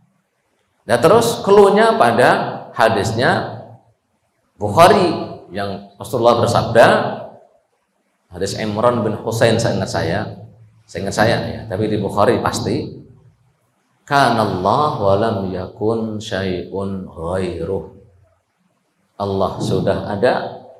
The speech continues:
dan belum ada apapun selain Allah. Jadi Allah itu ada, langit bumi belum ada, la cahaya wala gelap, itu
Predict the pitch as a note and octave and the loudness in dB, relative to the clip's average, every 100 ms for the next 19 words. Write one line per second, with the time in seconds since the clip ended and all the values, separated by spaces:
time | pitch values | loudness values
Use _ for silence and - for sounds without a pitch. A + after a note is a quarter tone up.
0 | _ F#2+ A2 G#2 G2 G#2+ G#2 G2 - F#2+ | _ -4 -2 -2 -2 0 0 -2 -4 -6
1 | F2+ G#2+ A#2+ G2+ - - - B2 C#3 C#3 | -2 -2 -2 -4 -12 -12 -4 -2 -2 -4
2 | C3+ - A2+ A2 G#2+ - B2+ G#2+ - G2 | -8 -6 -4 -2 -4 -4 -4 -4 -4 -4
3 | F#2 F#2 F2 E2+ D#2+ D#2 D2+ D2+ D2+ _ | -2 -4 -6 -10 -10 -10 -12 -14 -20 _
4 | _ _ _ _ _ _ _ _ _ _ | _ _ _ _ _ _ _ _ _ _
5 | _ A#2+ D#3+ F#3+ G3+ G#3 F#3+ G3 A#3+ - | _ -4 2 4 6 6 4 4 2 4
6 | D3 C3 - - G3 - - - - - | 2 4 4 4 2 -2 -10 -14 -18 -20
7 | _ _ _ G#2+ A2 A2+ A2 A2 G#2+ G#2+ | _ _ _ 0 0 0 -2 -4 -2 0
8 | G#2+ G#2+ G#2 G#2+ G#2 A2 A2 A2 G#2+ G2+ | 0 -2 -4 -4 0 2 0 0 -2 0
9 | G#2+ G#2 G#2 G#2+ A2 A2 A2+ G#2 G#2 G#2+ | 0 -2 -2 0 0 2 2 2 2 0
10 | G#2+ A2 G2+ - G#2+ G#2+ A2 A2 G#2+ A2+ | 0 0 0 2 4 6 6 2 2 4
11 | G#2+ G#2+ - E3+ A3 | 4 2 0 -2 0